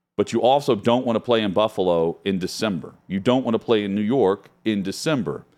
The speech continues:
Those are all factors that teams will be looking at. And then the travel miles.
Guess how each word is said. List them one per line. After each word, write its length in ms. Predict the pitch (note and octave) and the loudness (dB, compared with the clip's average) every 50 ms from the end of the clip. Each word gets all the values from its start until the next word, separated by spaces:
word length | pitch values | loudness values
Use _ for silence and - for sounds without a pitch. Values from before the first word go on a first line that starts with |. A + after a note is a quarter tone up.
| _ _ _ _ _ _ _ _ _ _ _ | _ _ _ _ _ _ _ _ _ _ _
Those 280 | - C3 C#3+ D#3 C#3 - | 4 4 4 4 4 2
are 100 | C3 B2+ | 0 0
all 300 | - A#2 A#2 B2 B2+ B2 | 2 2 2 4 2 2
factors 680 | - - - B2 A#2+ A2+ A2 - - F#2 E2+ E2 D#2+ - | -2 -2 0 2 2 2 0 -2 -4 -2 -2 -2 0 0
that 180 | G2+ - - | -2 -2 -2
teams 280 | - A#2 A2+ A2+ G#2+ F#2+ | -4 -4 -2 -2 0 0
will 80 | G2+ | -2
be 120 | E2 F#2 F#2 | -2 0 -2
looking 380 | F2 F#2+ G#2+ G2+ - F2 D#2+ | 0 0 0 0 0 -4 -4
at. 200 | D#2 D2+ D2+ D2+ - _ _ _ _ _ _ _ _ - | -4 -4 -6 -6 -10 _ _ _ _ _ _ _ _ -2
And 120 | B2 B2 | 0 0
then 120 | B2 A#2+ | 2 0
the 60 | A#2+ - | 0 -2
travel 360 | - A#2+ G#2 G2+ F#2+ F2 F2 | 0 0 2 2 2 0 -2
miles. 480 | E2+ D#2+ D#2 C#2+ A#1+ - - - - | -2 -2 -4 -4 -6 -10 -16 -20 -20